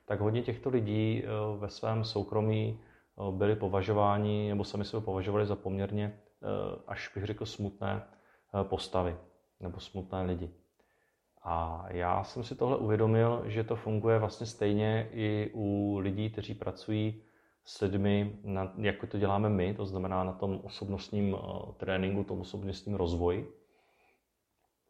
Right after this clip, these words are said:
A to není nic nového, to je obecně známý fakt, jo, že lidé, kteří pracují s lidmi,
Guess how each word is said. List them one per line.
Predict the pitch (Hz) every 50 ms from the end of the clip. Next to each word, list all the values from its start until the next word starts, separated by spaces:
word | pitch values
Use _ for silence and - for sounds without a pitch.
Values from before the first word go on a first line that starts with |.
| _ _ - -
A | -
to | - 139
není | 139 160 180
nic | 185 185 185
nového, | 143 107 120 139 143 120 98 95
to | - 92
je | 92
obecně | 92 92 98 92 - - 107
známý | 104 104 98 101 110 110
fakt, | 110 - 143 147 - - - -
jo, | 90 90 98 98
že | 90 98 95 95 92 - - - - _ -
lidé, | 95 90 95 92 95 95
kteří | 92 95 92 101 98
pracují | - - 92 - - 104 95
s | 90
lidmi, | 95 90 90 92 95 98